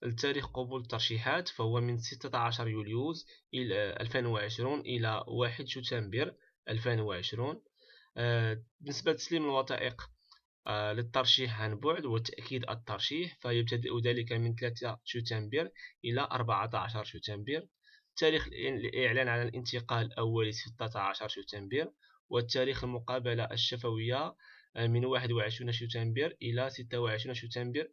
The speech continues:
من سنة ألفين وعشرون، وبالتوفيق للجميع إن شاء الله. بالنسبة لطريقة التسجيل بالموقع فيتم الولوج إلى صفحة، آه، الصفحة الإلكترونية للمدرسة، يتم ملء الاستمارة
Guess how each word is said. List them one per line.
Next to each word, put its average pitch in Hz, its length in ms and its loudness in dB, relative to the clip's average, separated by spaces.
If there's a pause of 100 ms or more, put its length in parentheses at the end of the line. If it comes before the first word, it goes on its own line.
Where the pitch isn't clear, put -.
من 120 300 -2
سنة 131 260 -2 (120)
ألفين 131 340 -4
وعشرون، 110 540 -4 (420)
وبالتوفيق 127 840 0
للجميع 120 520 0 (120)
إن 127 80 -2
شاء - 240 0
الله. 92 260 -6 (540)
بالنسبة 165 300 2
لطريقة 147 540 0
التسجيل 135 500 2
بالموقع 113 580 0 (460)
فيتم 123 920 2
الولوج 131 460 0
إلى 117 140 4
صفحة، 117 420 -2 (520)
آه، 101 800 -2
الصفحة - 320 -6
الإلكترونية 123 720 0
للمدرسة، 110 1000 -2 (360)
يتم 139 520 2
ملء 147 300 2
الاستمارة 113 920 -2